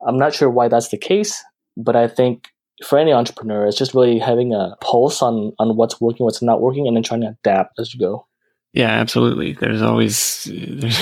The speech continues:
Speaker 2: it's always something. Plus, I imagine people, if they like the event, they'll come back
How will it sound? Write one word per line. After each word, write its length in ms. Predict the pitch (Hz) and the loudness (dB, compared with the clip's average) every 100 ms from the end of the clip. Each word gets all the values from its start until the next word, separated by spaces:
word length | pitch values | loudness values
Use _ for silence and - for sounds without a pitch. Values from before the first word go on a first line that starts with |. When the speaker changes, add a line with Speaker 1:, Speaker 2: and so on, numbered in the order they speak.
| - | -4
Speaker 2:
it's 160 | 139 - | -4 0
always 180 | 131 117 | 2 2
something. 240 | 127 139 | 2 2
Plus, 200 | 190 185 | 2 2
I 40 | 120 | 2
imagine 320 | 113 110 113 | 2 2 0
people, 280 | - 117 117 | 0 0 0
if 120 | 104 | 0
they 140 | 107 | 0
like 220 | 110 123 | 2 0
the 100 | - | 2
event, 240 | 110 139 175 | 2 2 0
they'll 100 | 135 | 0
come 140 | 160 | 2
back 260 | 156 156 | 0 0